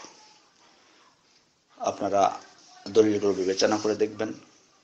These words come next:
আপনাদের মনে যদি অন্য কোনো দ্বারা বিভ্রান্ত চেষ্টা করে, অন্য কোনো দলিল দ্বারা, আহ, যদি আমার উত্তরের মধ্যে সেগুলোর জবাব না এসে থাকে, সেগুলো আমি জবাব দেব।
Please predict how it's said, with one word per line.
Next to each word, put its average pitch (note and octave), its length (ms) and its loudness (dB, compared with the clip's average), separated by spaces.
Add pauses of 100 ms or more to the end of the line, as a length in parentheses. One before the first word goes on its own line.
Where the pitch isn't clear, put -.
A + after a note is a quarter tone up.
(220)
আপনাদের F#2+ 340 -6
মনে G2 280 -6
যদি F#2+ 180 -6
অন্য G#2 240 -4
কোনো G2 260 -8
দ্বারা F#2+ 320 2
বিভ্রান্ত G2 540 -2
চেষ্টা - 260 -2
করে, F#2+ 160 -4
অন্য F#2+ 220 -6
কোনো F#2 220 -10
দলিল F#2+ 240 -6
দ্বারা, F#2+ 280 -6 (800)
আহ, D#2+ 220 -6
যদি G#2 280 2
আমার G2 240 2 (180)
উত্তরের G#2+ 380 -2
মধ্যে F#2+ 340 -4
সেগুলোর F#2 480 -6 (400)
জবাব G2 340 4
না G2+ 260 0
এসে A2 220 -4
থাকে, G#2 300 -10
সেগুলো G#2 360 -6
আমি F2+ 140 -6
জবাব E2+ 320 -6
দেব। - 220 -6